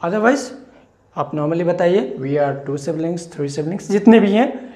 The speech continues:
इतने सिबलिंग्स बताकर नेक्स्ट आप आ जाते हैं अपने हॉबी के बारे में। तो अगर आपकी हॉबी है तो लिख सकते हैं जैसे about my hobby, about my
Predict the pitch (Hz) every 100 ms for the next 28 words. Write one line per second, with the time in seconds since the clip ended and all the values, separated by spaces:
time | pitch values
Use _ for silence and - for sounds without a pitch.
0 | - 180 175 165 151 160 165 147 147 143
1 | 269 175 190 - - - 151 - - 147
2 | 143 139 165 196 254 - - - - 233
3 | - 240 220 233 160 127 110 127 135 -
4 | _ _ _ _ _ _ _ _ _ -
5 | - - - _ _ _ _ _ _ _
6 | _ _ _ _ _ _ _ _ _ _
7 | 156 135 131 135 143 139 139 170 165 156
8 | 160 175 180 180 175 156 147 143 - -
9 | - 139 - 170 - 160 156 139 180 -
10 | 135 127 147 - 147 139 127 135 196 -
11 | - - - - - - - - - _
12 | - - - 143 131 127 175 - - -
13 | - - - _ - - - - - -
14 | _ _ _ _ 135 175